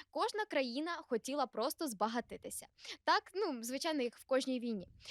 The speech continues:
Ну що ж, далі було те, що, м, кожна з країн хотіла зберегти свої колонії або відвоювати їх.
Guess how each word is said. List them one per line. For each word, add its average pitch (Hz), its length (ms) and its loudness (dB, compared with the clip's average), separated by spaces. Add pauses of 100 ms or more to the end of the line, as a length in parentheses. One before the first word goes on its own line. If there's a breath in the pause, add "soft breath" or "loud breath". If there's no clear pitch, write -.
(200 loud breath)
Ну 269 100 0
що 214 240 -2
ж, - 120 -12 (280 loud breath)
далі 415 340 6
було 339 300 2
те, 440 260 4
що, 359 520 4 (460 loud breath)
м, 294 140 2
кожна 392 280 2
з - 60 0
країн 370 320 2
хотіла 294 840 6 (360 soft breath)
зберегти 320 460 0
свої 285 240 0
колонії 359 640 4
або 254 260 6
відвоювати 254 680 4
їх. - 260 -10